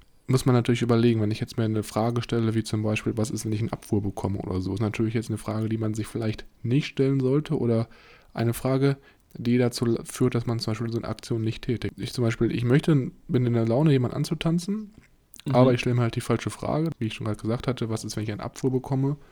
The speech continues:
Speaker 1: Und deswegen reagiert man vielleicht nicht oder macht es halt vielleicht nicht, was man sich vorgenommen hat.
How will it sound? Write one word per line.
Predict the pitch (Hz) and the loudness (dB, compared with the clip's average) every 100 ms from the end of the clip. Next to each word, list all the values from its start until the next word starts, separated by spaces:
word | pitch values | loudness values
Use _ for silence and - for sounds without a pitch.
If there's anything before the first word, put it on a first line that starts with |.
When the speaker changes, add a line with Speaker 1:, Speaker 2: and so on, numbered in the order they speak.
| - - - _ - | -20 -20 -20 _ -8
Speaker 1:
Und | 113 | -2
deswegen | 120 - 113 113 117 120 _ _ | -2 2 2 2 -2 -4 _ _
reagiert | 117 117 107 127 127 | 2 4 4 2 4
man | 101 | 0
vielleicht | 104 95 90 87 - 180 | 0 0 0 -2 -6 -4
nicht | 107 - - | -4 -4 -4
oder | 104 98 | 0 0
macht | 107 - | 0 -2
es | 101 | -4
halt | 92 92 | -4 -4
vielleicht | 95 92 | -4 -4
nicht, | 101 101 | -4 -4
was | 98 | -2
man | 98 | -2
sich | 95 - | -4 -6
vorgenommen | 98 98 92 92 | -4 -4 -4 -6
hat. | 87 | -8